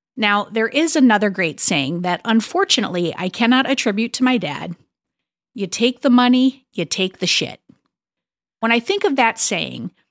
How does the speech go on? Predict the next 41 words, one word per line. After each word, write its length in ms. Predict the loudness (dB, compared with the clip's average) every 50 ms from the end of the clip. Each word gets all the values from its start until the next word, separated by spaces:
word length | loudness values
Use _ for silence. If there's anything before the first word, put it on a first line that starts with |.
| _ _ _ _ _ _ -4
I 80 | -2
think 220 | -2 -2 -2 -2 -2
of 60 | -2
a 60 | -4
time 500 | -4 -2 -2 0 0 2 2 0 0 -2 -4 -8 -18 -20 -20 _
when 200 | -8 -4 -2 0
a 40 | 0
dude 400 | 0 0 0 2 2 2 2 2 2 2
offered 460 | 2 2 2 2 0 0 0 0 -2
me 340 | -4 -6 -6 -8 -10 -12 -14 _ _ _ _ _ -6
all 300 | 0 2 4 6 6 4
kinds 340 | 4 4 4 6 6 4 4
of 80 | 2 0
money 420 | 0 0 -2 -4 -6 -8 -10 -14 _
for 240 | -8 -2 0 0 0
a 60 | 0
gig 340 | 0 0 0 0 0 -2 -2
overseeing 880 | -2 -2 0 0 0 0 0 0 0 0 0 0 0 0 -2 -4 -6 -8 _ _ -8
a 80 | -6
renovation. 600 | -4 -4 -4 -4 -6 -6 -6 -4 -4 -4 -4 -8 -14 _ _ _ _ _ _ _ _ _ _ _ _ _
Now, 300 | -8 -6 -4 -4 -6 -8 -10 _ _ _ _ _ _ -2
I 120 | 0 2
knew 200 | 4 4 2 2
I 100 | 0 -2
could 160 | -2 -4 -4 -4
do 160 | -4 -4 -4
the 80 | -4
job. 420 | -4 -4 -2 -2 0 0 0 -2 -4 -8 -16 -20 -12 -4
I 140 | -2 0 2
knew 140 | 2 2 2
it 80 | 0 0
would 140 | -2 -2
be 120 | -2 -2 -2
good 220 | -2 -2 -2 -2
money. 480 | -4 -4 -4 -4 -2 -2 -4 -4 -6 _ _ _ _ _ _ _ -4
And 260 | -2 0 0 0 0
the 80 | -2 -2
poor 340 | 2 4 4 6 6 4 2
girl 300 | 2 4 4 4 2 2
in 220 | 0 -2 -2 -2
me 260 | -2 -4 -4 -6 -8